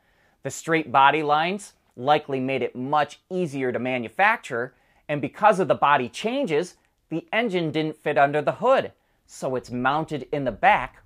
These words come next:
which means there's almost no cargo space.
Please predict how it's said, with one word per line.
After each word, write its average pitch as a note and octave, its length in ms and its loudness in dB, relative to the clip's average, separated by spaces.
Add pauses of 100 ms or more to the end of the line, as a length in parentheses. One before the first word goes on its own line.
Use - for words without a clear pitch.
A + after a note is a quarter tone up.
which B2+ 220 -10
means D3+ 520 -2 (380)
there's A#2+ 340 -6
almost A2+ 440 -4
no A#2 400 -2
cargo A2 500 -2
space. - 760 -14